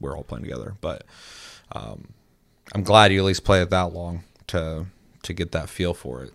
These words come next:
'cause thi-, this game, I honestly feel like if you played it for, like, fucking one hour, you're not, you're not getting the, the, the scope of it. Um, in at least its combat. You're gonna get that you swing, but you're not gonna understand what weak point damage is,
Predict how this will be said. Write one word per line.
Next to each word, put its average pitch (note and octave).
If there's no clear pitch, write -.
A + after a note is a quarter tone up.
'cause -
thi-, G#2+
this B2
game, C3+
I G#2
honestly G#2
feel F#2+
like F2+
if F2+
you F#2
played F2+
it F2+
for, F2+
like, E2
fucking E2+
one E2+
hour, F2+
you're F#2+
not, E2+
you're G2+
not F#2
getting E2
the, D#2+
the, D2
the D2
scope -
of B1
it. G#1+
Um, D#2
in A2
at G#2
least G#2
its E2
combat. -
You're F#2+
gonna F#2+
get F#2
that F#2
you F2+
swing, F2
but F#2
you're F#2
not F2+
gonna F2
understand F2
what D2+
weak E2+
point E2
damage E2
is, E2